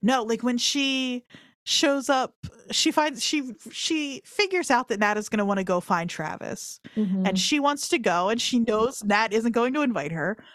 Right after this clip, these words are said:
Speaker 1: So
Speaker 2: Right.
Speaker 1: she takes the battery cable from her car and
Speaker 2: Mm-hmm.
Speaker 1: shows up with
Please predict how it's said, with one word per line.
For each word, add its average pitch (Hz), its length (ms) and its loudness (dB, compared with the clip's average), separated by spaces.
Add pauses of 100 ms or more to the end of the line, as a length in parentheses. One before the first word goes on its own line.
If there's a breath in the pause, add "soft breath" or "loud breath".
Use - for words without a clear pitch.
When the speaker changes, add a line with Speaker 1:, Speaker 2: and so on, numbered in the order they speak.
Speaker 1:
So - 220 0
Speaker 2:
Right. 247 80 2
Speaker 1:
she 240 560 0 (1080)
takes 262 220 -2
the 311 100 2
battery 226 520 2
cable 220 380 2
from 214 220 0
her 226 120 2
car 180 440 2
and 202 140 2
Speaker 2:
Mm-hmm. 240 160 0
Speaker 1:
shows 220 260 4
up 208 240 0 (200)
with 220 400 0